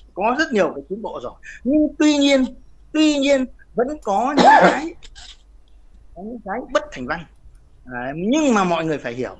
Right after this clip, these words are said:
đó là thế này. Nếu như là cái gì Đảng, nếu một cái nguyên tắc, ờ, cơ bản nhé, là Đảng lãnh đạo, nhân dân làm chủ, phải không ạ? Đảng lãnh đạo,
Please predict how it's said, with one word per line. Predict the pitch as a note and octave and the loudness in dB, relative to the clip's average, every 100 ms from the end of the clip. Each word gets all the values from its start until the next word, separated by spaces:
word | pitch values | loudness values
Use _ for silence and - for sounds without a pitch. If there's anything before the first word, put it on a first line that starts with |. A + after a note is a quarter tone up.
| - - | -18 -6
đó | F#3 C4+ | -4 -2
là | B3 | -2
thế | A#3 | -4
này. | B3 E3+ D#3+ - - - - | -6 -8 -12 -20 -20 -20 -14
Nếu | G3+ A#3+ D#4 | -2 2 2
như | D#4+ D4 | 0 -2
là | A3+ F#3 E3 | -2 -4 -2
cái | A#3 C4 | -2 -2
gì | G3+ F#3+ E3+ | -4 -6 -4
Đảng, | E3 B2+ A#2+ C3+ - - - | -4 -4 -8 -14 -20 -20 -6
nếu | A#3+ C4 | -4 -4
một | F3+ F3 F3 | -4 -4 -2
cái | G#3+ | -2
nguyên | C4 B3 | 0 -2
tắc, | B3+ - - - | -6 -8 -20 -18
ờ, | F3 - - - | -14 -14 -14 -6
cơ | C#4+ D4+ B3 | -2 0 0
bản | E3 B2+ | -4 -8
nhé, | G3 - | -16 -18
là | - B2+ | -18 -8
Đảng | G3 D#3+ C3 | -4 -4 -4
lãnh | D#3+ A#3 | -8 -4
đạo, | A3+ F3 - - - - - - - - - | -4 -4 -8 -20 -20 -20 -20 -20 -18 -18 -10
nhân | A#3 C#4 C4+ B3 | 0 0 2 -2
dân | A#3 G#3 | -2 -4
làm | E3+ C#3 | -8 -8
chủ, | C#3 G#2+ - - - | -14 -16 -20 -14 -6
phải | E3+ | -4
không | F#3 | -4
ạ? | C#3 - - - | -8 -14 -12 -2
Đảng | C3+ D3 | -2 -2
lãnh | F3+ A3+ | -6 -8
đạo, | A3 E3 | -8 -10